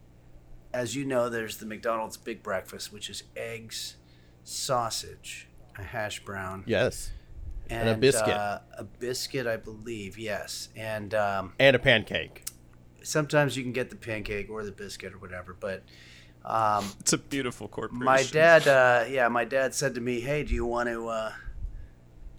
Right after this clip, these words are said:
Speaker 1: do you want to get this thing called the, uh, Egg McMuffin?" And I said, uh,
Speaker 2: Love
Speaker 1: "No,
Speaker 2: it.
Speaker 1: I wanna,
Speaker 2: Love
Speaker 1: I
Speaker 2: the
Speaker 1: wanna
Speaker 2: Egg
Speaker 1: get the
Speaker 2: McMuffin.
Speaker 1: big breakfast." And he said, "Well, the Egg McMuffin is only two dollars and the big breakfast is, like, four dollars." This is a long time ago.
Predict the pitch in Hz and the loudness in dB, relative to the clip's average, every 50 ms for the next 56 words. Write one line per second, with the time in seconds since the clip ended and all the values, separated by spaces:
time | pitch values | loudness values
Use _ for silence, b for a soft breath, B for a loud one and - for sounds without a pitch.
0 | - - - 139 127 131 131 123 117 127 123 123 - 127 117 - - - 131 123 | -14 -8 -6 -4 -4 -4 -4 -4 -4 -4 -6 -4 -4 -4 -4 -4 -4 -4 -4 -2
1 | 117 - - 123 113 107 101 101 107 104 104 104 101 98 98 95 95 90 - - | -2 -2 -2 -2 -2 -4 -4 -6 -10 -10 -8 -6 -4 -4 -4 -4 -6 -8 -10 -14
2 | - - - - - - - - 127 131 123 107 110 110 95 92 123 139 156 156 | -20 -20 -20 -20 -20 -20 -14 -8 -4 -4 -4 -4 -6 -10 -10 -4 0 0 0 0
3 | - - 101 101 104 104 101 104 - - - 107 104 98 98 95 98 95 95 95 | -2 -8 -8 -8 -8 -8 -8 -8 -6 -4 -4 -2 -2 -2 -4 -6 -6 -8 -8 -6
4 | 95 92 92 - - - - - - b b b b b b b 95 92 95 104 | -8 -8 -10 -12 -16 -20 -20 -20 -20 b b b b b b b -8 -4 0 0
5 | 107 - 135 135 143 135 127 127 135 147 143 139 - 98 127 135 143 151 139 131 | 0 2 2 4 6 6 6 6 6 6 4 2 2 4 2 2 2 2 0 0
6 | 135 131 - - 98 - 113 110 98 98 - - 139 160 156 - - - - - | -4 -6 -6 -8 -12 -10 -10 -10 -10 -10 -4 0 0 0 0 -2 -6 -16 -16 -10
7 | - - - - - - b b b b b b b b b b b - 143 127 | -10 -10 -10 -10 -14 -20 b b b b b b b b b b b -8 -4 -4
8 | 123 120 - 143 123 123 123 117 120 117 127 135 123 117 110 104 107 113 131 147 | -4 -2 0 0 0 0 0 0 0 0 0 0 0 -4 -8 -8 -2 0 0 0
9 | 147 - 117 104 104 101 101 104 110 110 104 98 95 - - 139 127 113 101 98 | 0 0 -8 -8 -8 -8 -6 -6 -4 -4 -4 -6 -8 -6 -6 -4 -2 0 0 0
10 | 98 101 98 90 98 98 92 - 107 101 95 - 107 107 - - - - - - | 0 -2 -6 -8 -10 -12 -10 -10 -10 -12 -8 -8 -10 -8 -8 -10 -10 -8 -8 -8
11 | - - - 98 - - - 127 120 110 95 87 85 87 87 - 117 113 - 110 | -10 -12 -12 -16 -16 -10 -8 -6 -4 -4 -6 -6 -8 -8 -10 -10 -10 -8 -10 -10
12 | 104 101 95 98 90 - - 101 92 95 95 92 98 98 95 90 | -10 -10 -10 -10 -10 -8 -8 -8 -6 -6 -8 -10 -12 -12 -14 -14